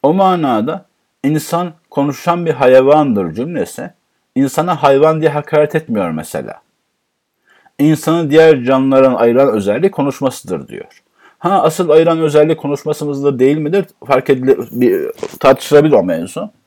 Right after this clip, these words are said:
Ama insan konuşan hayvandır, insan, e, alışveriş yapan hayvandır gibi cümlelerde insana hayvan herif der gibi hakaret edilmiyor.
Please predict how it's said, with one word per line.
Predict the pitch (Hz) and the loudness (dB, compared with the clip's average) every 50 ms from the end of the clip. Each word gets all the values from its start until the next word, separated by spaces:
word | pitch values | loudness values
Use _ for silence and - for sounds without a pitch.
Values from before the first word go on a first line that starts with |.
| _ _ _ _ - | _ _ _ _ 0
Ama | 147 156 165 170 131 104 - _ _ _ - | 0 0 0 -2 -4 -6 -12 _ _ _ -4
insan | 143 147 151 143 - 165 170 165 | -2 -2 -2 0 0 0 0 0
konuşan | - 156 143 143 135 165 139 | -2 -6 -4 -4 -2 -4 -2
hayvandır, | 160 143 139 131 131 139 147 147 131 92 80 78 - - _ _ _ _ _ _ _ _ - | 0 2 2 4 6 6 6 6 4 2 0 -4 -8 -10 _ _ _ _ _ _ _ _ -4
insan, | - 139 139 - - 151 156 156 147 - | -4 -4 -2 0 2 2 2 2 0 -2
e, | 113 113 110 107 107 - | 0 0 2 2 2 2
alışveriş | - 131 135 143 143 - - 156 151 - | 2 2 2 2 2 2 0 0 0 0
yapan | 156 139 - 147 143 | -2 0 0 -2 -2
hayvandır | 139 135 131 135 135 143 143 139 127 110 101 | 0 0 2 2 4 4 4 2 2 0 -2
gibi | 98 101 92 90 90 87 | -2 -2 -2 -2 -4 -4
cümlelerde | 104 120 139 170 185 180 151 110 92 82 78 - 139 185 - _ _ _ _ _ _ _ _ _ - | -4 -6 -6 -4 -2 0 0 0 0 0 -2 -4 -6 -8 -8 _ _ _ _ _ _ _ _ _ -4
insana | 117 127 135 127 - 143 151 175 180 156 - | 0 0 0 0 0 -2 0 0 0 -2 -4
hayvan | - - - 135 135 139 156 170 165 | -6 -2 0 2 4 4 4 4 2
herif | 156 156 156 151 - - | 0 -2 -2 -4 -2 0
der | 147 143 147 | 2 2 2
gibi | 147 147 151 143 | 0 -2 -4 -4
hakaret | 139 139 - - 139 135 131 - | -4 -4 0 2 2 2 2 0
edilmiyor. | 127 127 143 143 131 101 76 - - - - _ | -4 -4 -4 -4 -4 -4 -6 -8 -14 -20 -20 _